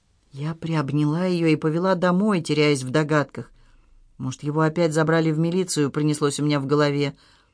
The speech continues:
Однако я тут же отвергла эту мысль. Вряд ли Лидия Сергеевна стала бы из-за этого так убиваться. Тут было что-то другое.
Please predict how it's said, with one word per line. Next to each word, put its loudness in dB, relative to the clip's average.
Однако -4
я 4
тут -4
же 2
отвергла 0
эту 0
мысль. 0
Вряд 4
ли 2
Лидия 2
Сергеевна 0
стала 2
бы 2
из-за -2
этого 0
так -2
убиваться. 0
Тут -8
было 2
что-то -2
другое. 2